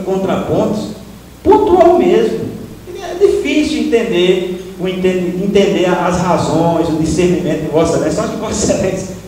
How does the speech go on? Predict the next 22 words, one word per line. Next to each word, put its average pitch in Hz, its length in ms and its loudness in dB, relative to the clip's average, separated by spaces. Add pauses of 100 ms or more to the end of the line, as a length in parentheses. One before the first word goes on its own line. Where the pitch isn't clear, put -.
(220)
tá 190 160 -2
vindo 180 280 -4
pra 180 160 -2
Câmara 156 480 -4
um 151 160 -6
pouco 156 280 -2
alterado, 147 840 0
tá 156 120 -2
muito 175 200 -2
aguerrido, 160 720 -2
muito 156 200 -4
preocupado 151 460 -2
em 147 80 -4
defender 143 420 -4
o 143 100 0
nome 143 200 -4
de 156 80 -6
Gorete. 160 380 0
Agora 185 260 0
eu 190 80 0
lhe 196 100 -2
confesso 175 600 0